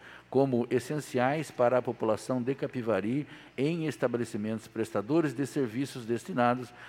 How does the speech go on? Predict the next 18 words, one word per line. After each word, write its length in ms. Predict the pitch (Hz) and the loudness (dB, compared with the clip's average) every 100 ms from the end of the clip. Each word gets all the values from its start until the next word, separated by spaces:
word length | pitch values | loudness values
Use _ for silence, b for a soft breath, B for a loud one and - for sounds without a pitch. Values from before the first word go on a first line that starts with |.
| B - | B 0
a 80 | |
essa 300 | 120 135 - | 4 4 2
finalidade 720 | 139 160 160 143 110 113 113 120 | -2 0 0 4 4 4 2 -2
em 140 | 127 | -2
tempos 320 | 117 113 110 | -2 -4 -4
de 100 | 113 | -8
crises, 560 | 135 131 139 98 82 - B B B | -6 0 0 0 -6 -12 B B B
ocasionados 580 | - 113 113 120 123 120 | -4 0 0 2 2 2
por 140 | 135 | 0
moléstias 500 | 139 131 120 113 113 | 2 4 4 2 -2
contagiosas 840 | - 120 120 131 139 139 156 156 151 B B | -4 -4 0 0 4 6 6 2 -6 B B
ou 180 | - 156 | 4 4
catástrofes 760 | 160 143 - 127 123 135 - 123 | 4 0 2 2 2 -4 -6 -4
naturais, 640 | 123 117 131 95 80 - B B B | -2 0 0 0 -2 -12 B B B
consubstanciado 1040 | 110 107 110 101 120 110 - 110 127 131 131 - - | -8 -6 -8 -6 -8 -6 -4 0 0 -2 -10 -16 -12
na 100 | 98 | -10
justificativa 760 | 101 - 101 - 98 120 113 | -10 -12 -12 -10 -10 -8 -8
anexa. 460 | 107 92 76 - | -8 -8 -12 -20